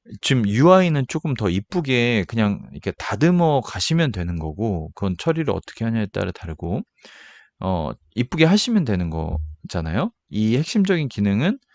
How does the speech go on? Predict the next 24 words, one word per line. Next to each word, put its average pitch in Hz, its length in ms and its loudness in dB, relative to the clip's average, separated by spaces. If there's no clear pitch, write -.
하나 156 220 2
가지고 107 380 0
계시면 98 500 2
이 120 260 4
음성 175 580 6
인식을 127 540 4
해서 110 580 2
이렇게 87 380 0
메모 113 340 6
같은 147 360 2
거나, 82 540 -2
아니면 113 420 4
제가 101 320 4
아까 107 200 2
했듯이 143 540 -2
아이들용 120 720 4
앱을 113 240 2
만들 85 300 -2
때 110 280 0
되게 107 240 0
유-, 123 380 2
유용하고요. 120 800 0
어른들 170 580 6
것도 120 640 0